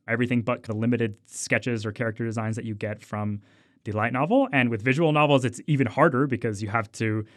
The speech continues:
take a completely different story structure that is set up for someone having agency and choice and all these different routes and somehow make that into a cohesive narrative. And so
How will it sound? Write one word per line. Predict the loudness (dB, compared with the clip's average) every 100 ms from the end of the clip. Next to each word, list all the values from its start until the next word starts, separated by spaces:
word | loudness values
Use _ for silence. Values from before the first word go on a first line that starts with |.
| -20 _
take | 4 6
a | 6
completely | 2 0 0 2 2 2 -2 _ 2
different | 4 4 -2
story | -2 0 0
structure | -2 -2 -2 0 -2
that | 0 -2
is | -2
set | -2 0
up | -4
for | -4 0 2 2 -2 _ _ _ _ _ _
someone | 2 4 6 4
having | 4 2 2 2
agency | 2 2 0 -2
and | -4
choice | -2 0 0
and | -2
all | -2
these | -2
different | -4 -6 -2
routes | 2 2 2
and | -2
somehow | -2 -4 -2 -2 -2
make | -4 -4 -2
that | -4 -4
into | -4 -4 -4
a | -4 -6 -12 -14
cohesive | -8 -6 -6
narrative. | -8 -6 -4 -4
And | -4
so | -2 -2 -2